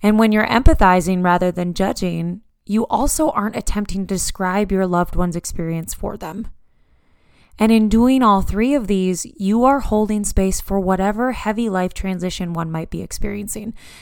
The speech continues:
So I will leave you with this question. How can you hold space for someone today? If you resonated with this episode,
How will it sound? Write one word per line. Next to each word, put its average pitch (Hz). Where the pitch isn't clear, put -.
So -
I 208
will 269
leave 240
you 220
with 185
this 170
question. 185
How 247
can 285
you 226
hold 196
space 175
for -
someone 170
today? 214
If 208
you 226
resonated 233
with 208
this 202
episode, 175